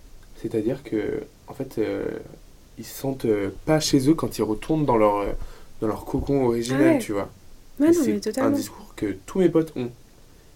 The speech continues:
Speaker 1: Et c'est un, un truc de fou. Ils, ils peuvent plus, euh, c'est beaucoup plus compliqué de vivre avec ses parents, de
Speaker 2: Ouais.
Speaker 1: retrouver ce cadre familial où tu te re-retrouves en tant qu'enfant,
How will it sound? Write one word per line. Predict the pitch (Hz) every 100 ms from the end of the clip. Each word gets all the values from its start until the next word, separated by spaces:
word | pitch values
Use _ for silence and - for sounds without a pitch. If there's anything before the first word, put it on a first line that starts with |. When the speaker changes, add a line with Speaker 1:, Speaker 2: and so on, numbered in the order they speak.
| -
Speaker 1:
Et | -
c'est | 107 113
un, | 101 101 -
un | 107
truc | - 151
de | 160
fou. | - 151
Ils, | 139 104 98 - - - - -
ils | 120
peuvent | 120 113 - -
plus, | 180 190 156
euh, |
c'est | - 107
beaucoup | 110 135 139
plus | 131
compliqué | 127 123 139
de |
vivre | 123 117
avec | 107 -
ses | -
parents, | - 131 131 156 160 160
de | 156 113 104 - 247
Speaker 2:
Ouais. | 247 233
Speaker 1:
retrouver | 120 - 120
ce |
cadre | - 117
familial | 123 120 143 143
où |
tu | 110 -
te | 135
re-retrouves | - 117 143 175 151 147 - 156 131
en | 113
tant | 113 107
qu'enfant, | 127 123 - 156 160